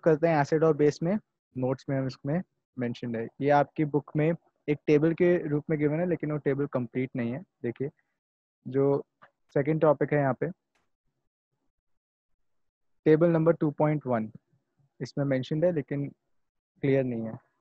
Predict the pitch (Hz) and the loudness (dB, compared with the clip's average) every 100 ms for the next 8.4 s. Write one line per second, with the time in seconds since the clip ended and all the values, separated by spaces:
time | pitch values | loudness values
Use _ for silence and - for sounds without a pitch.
0 | _ _ 131 131 135 131 135 139 - 143 | _ _ -4 -2 -2 0 -2 -4 -6 -6
1 | 139 135 135 127 - 127 123 139 - _ | -4 -4 -6 -8 -10 -10 -10 -10 -18 _
2 | _ _ _ _ 175 151 175 170 214 - | _ _ _ _ -4 0 2 2 -2 -2
3 | 123 - _ 139 139 143 - 135 139 139 | -4 -4 _ -4 -4 -6 -6 -6 -6 -6
4 | 156 220 139 139 160 156 - 143 160 156 | -8 -2 0 2 0 0 4 6 8 6
5 | 170 160 151 - 165 196 _ - 135 - | 4 4 2 0 -4 -6 _ -2 -2 0
6 | 165 170 165 156 165 202 - _ _ _ | -2 2 2 6 4 4 -2 _ _ _
7 | _ _ 156 160 151 143 147 - 160 160 | _ _ 4 6 8 6 2 2 2 2
8 | 151 131 156 | -2 -2 -6